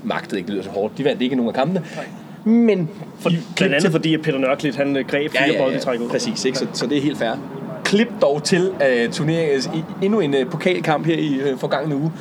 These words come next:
Speaker 2: Ja.
Speaker 1: hvor de jo så slår Randers H H ud.
Speaker 2: Ja, det er stærkt.
Speaker 1: Som vel
Speaker 2: Som,
Speaker 1: for,
Speaker 2: som var,
Speaker 1: som for
Speaker 2: som
Speaker 1: tre
Speaker 2: var,
Speaker 1: uger siden spillede
Speaker 2: var fem minutter fra at rykke op i ligaen.
Speaker 1: <laughs>
Speaker 2: Stærkt.
Speaker 1: Ja, sådan er der så meget, som man ikke
Speaker 2: Det er sjovt, fordi vi har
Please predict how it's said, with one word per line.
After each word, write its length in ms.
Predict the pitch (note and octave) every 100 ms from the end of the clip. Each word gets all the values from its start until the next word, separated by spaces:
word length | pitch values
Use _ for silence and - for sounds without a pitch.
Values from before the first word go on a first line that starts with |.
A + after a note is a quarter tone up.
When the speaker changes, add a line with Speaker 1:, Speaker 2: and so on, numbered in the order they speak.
| -
Speaker 2:
Ja. 80 | D#3 - - -
Speaker 1:
hvor 200 | E3+ F#3+
de 120 | E3+
jo 180 | D#3 C3+
så 140 | B2+
slår 140 | F3 C#3+
Randers 500 | A2+ F#3 B3+ E3+ -
H 120 | - B3+ G3+
H 40 | D#3+
ud. 240 | A#2 A2
Speaker 2:
Ja, 60 | F#2+ - -
det 80 | -
er 40 | D#3+
stærkt. 300 | D3+ - -
Speaker 1:
Som 300 | - D3+ C3+
vel 80 | C3
Speaker 2:
Som, 100 | C3
Speaker 1:
for, 100 | C#3+
Speaker 2:
som 100 | C3+
var, 60 | E3
Speaker 1:
som 160 | D3
for 80 | D3
Speaker 2:
som 100 | F3+
Speaker 1:
tre 60 | G3
Speaker 2:
var, 60 | F#3
Speaker 1:
uger 120 | E3+
siden 260 | E3 E3+ E3
spillede 460 | D#3+ C3+ B2+ B2+
Speaker 2:
var 60 | D#3
fem 200 | - G3+
minutter 240 | F3 E3
fra 220 | D#3+ D#3
at 60 | D3
rykke 200 | D3 C3+
op 100 | D3 - F3
i 80 | D#3+
ligaen. 380 | C#3+ C3+ A#2+ - -
Speaker 1:
<laughs> 380 | B3 A3+ F#3+ - - - - -
Speaker 2:
Stærkt. 240 | D3+ C3
Speaker 1:
Ja, 60 | D#4 F#4 -
sådan 200 | A3+ G#3
er 60 |
der 80 | G#3
så 140 | G3+
meget, 300 | F#3 D#3+ A3
som 120 | G#3+ F#3
man 140 | F3
ikke 260 | F3+ - -
Speaker 2:
Det 80 | -
er 60 | D#3
sjovt, 260 | F#3+ F#3+
fordi 140 | E3+ E3+
vi 140 | D3+
har 200 | D#3 C#3